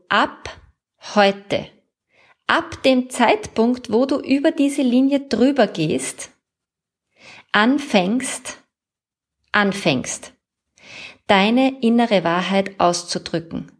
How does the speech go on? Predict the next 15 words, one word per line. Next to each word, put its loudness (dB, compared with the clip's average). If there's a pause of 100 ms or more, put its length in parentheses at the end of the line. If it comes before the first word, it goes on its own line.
Du -2
gibst -2
dir 4
mit 2
dem 2
Überschreiten 0
dieser -2
Linie 0
eine 2
Erlaubnis, 0 (420)
etwas 0
Neues 2
für -2
dich -4
auszuprobieren. -4